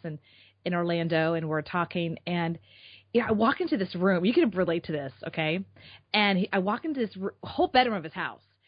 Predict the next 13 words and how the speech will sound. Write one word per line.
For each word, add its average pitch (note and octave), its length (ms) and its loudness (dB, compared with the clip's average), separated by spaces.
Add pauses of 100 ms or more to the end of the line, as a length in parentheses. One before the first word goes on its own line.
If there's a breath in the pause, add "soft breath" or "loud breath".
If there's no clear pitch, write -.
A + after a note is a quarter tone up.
(580 loud breath)
It's A3+ 240 0
literally C4+ 600 -2
covered F#3 400 -4
in E3+ 140 -4
books, - 380 -8 (420)
right, F3+ 260 -2
from F3+ 140 -8
top F3+ 360 -6
to G3+ 100 -6
bottom. D3+ 440 -2
You D#3 80 -12
can't A3 320 -4
even, F3 440 -4